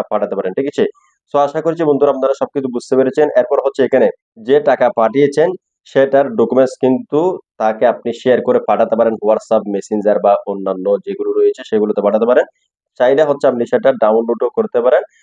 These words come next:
ডাউনলোড করে হচ্ছে তাকে স্টেটমেন্টটা দিতে পারেন যে আপনি একটা টাকা পাঠিয়েছেন, সেটার ডকুমেন্টস তো অবশ্যই লাগবে, ঠিক না? So, আপনি ডকুমেন্টস তো অবশ্যই ডাউনলোড করে নেবেন অথবা তাকে পাঠিয়ে দিবেন। So, আমি হচ্ছে ডাউনলোড করে নিয়েছি, আমি হচ্ছে এখন তাকে পাঠিয়ে দেবো, সে বুঝে পাবে যে আমি তাকে টাকা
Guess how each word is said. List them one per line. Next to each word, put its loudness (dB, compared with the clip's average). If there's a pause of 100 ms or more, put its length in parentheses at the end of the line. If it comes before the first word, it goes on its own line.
(200)
ডাউনলোড 0
করে 4
হচ্ছে -4 (120)
তাকে 0 (300)
স্টেটমেন্টটা -2 (100)
দিতে 2
পারেন 4 (460)
যে 2 (140)
আপনি -6
একটা 0 (120)
টাকা 0 (100)
পাঠিয়েছেন, 0
সেটার -4
ডকুমেন্টস -2
তো -2
অবশ্যই 0
লাগবে, 0
ঠিক -6
না? 2 (340)
So, -18
আপনি -4 (120)
ডকুমেন্টস 0
তো -4
অবশ্যই -4 (360)
ডাউনলোড 0 (120)
করে -4
নেবেন 2
অথবা -2 (100)
তাকে -2
পাঠিয়ে -2
দিবেন। -2
So, -8
আমি 2
হচ্ছে -4
ডাউনলোড 0
করে -8
নিয়েছি, -6 (380)
আমি -2
হচ্ছে -6
এখন -2 (100)
তাকে -2
পাঠিয়ে 0
দেবো, -4 (100)
সে -4 (140)
বুঝে -2
পাবে 0
যে 2
আমি -4 (480)
তাকে -6 (120)
টাকা -2